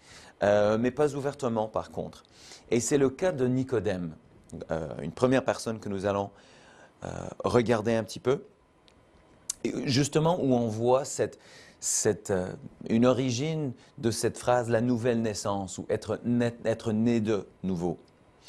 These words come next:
En Jean trois, les versets un à trois dit ceci. « Mais il y eut un homme d'entre les pharisiens, nommé Nicodème,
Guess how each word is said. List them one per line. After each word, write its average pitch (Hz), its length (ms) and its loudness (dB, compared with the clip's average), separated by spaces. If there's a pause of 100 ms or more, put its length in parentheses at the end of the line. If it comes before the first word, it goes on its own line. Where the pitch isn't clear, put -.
(480)
En 107 140 0
Jean 135 500 2 (260)
trois, 123 520 2 (120)
les 104 120 2
versets 117 500 2
un 135 120 0
à 123 140 0
trois 101 460 0
dit 110 140 -6
ceci. « 92 480 -6 (1000)
Mais 123 200 6
il 156 160 2
y 151 120 2
eut 190 180 0
un 123 180 2
homme 131 340 2
d'entre 135 380 0
les 113 80 2
pharisiens, 107 640 -2 (540)
nommé 135 580 4
Nicodème, 101 640 2